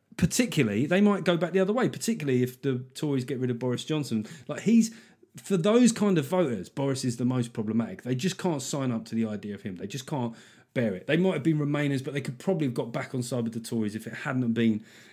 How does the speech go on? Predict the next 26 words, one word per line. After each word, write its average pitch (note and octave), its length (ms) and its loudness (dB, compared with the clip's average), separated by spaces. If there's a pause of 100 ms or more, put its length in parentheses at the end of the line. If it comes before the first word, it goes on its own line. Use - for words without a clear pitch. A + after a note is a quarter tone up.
(120)
uh, G#2+ 320 -2 (100)
for - 160 -4
Boris. A2 440 -2
Which C#3 200 -6
brings A3 240 4
me F3 100 4
to D3+ 260 2
a B2+ 60 -6
question, B2+ 680 -4 (760)
which B2+ 220 -4
is A#2+ 120 0
from B2+ 160 2
my A#2+ 120 4
good C3 180 0
friend B2 300 0
Colin, C3+ 400 0 (400)
and A2+ 340 2
also C3 420 0
to A#2 140 -2
an B2+ 60 2
extent A#2+ 240 -2
from A#2+ 140 -2
Chris C3+ 240 -4
McManus, B2 520 0
is A#2 100 -4
about C3 300 0